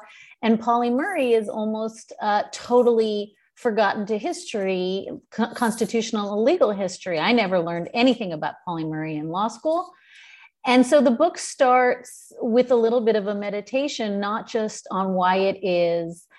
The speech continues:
that lawyer who believed that they were a man trapped in a woman's body, uh, that was Black, descended from slaves on one side and slave owners on the other,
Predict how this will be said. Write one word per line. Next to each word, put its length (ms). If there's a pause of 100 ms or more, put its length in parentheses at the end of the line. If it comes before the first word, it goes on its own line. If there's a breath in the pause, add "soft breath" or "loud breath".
(260 soft breath)
that 800 (840)
lawyer 680
who 500 (200)
believed 640
that 300 (120)
they 280
were 600 (640 soft breath)
a 60
man 400
trapped 360
in 140
a 40
woman's 500
body, 720
uh, 180 (360)
that 160
was 220
Black, 580 (180)
descended 460
from 160
slaves 480
on 220
one 240
side 340
and 160
slave 320
owners 400
on 160
the 160
other, 460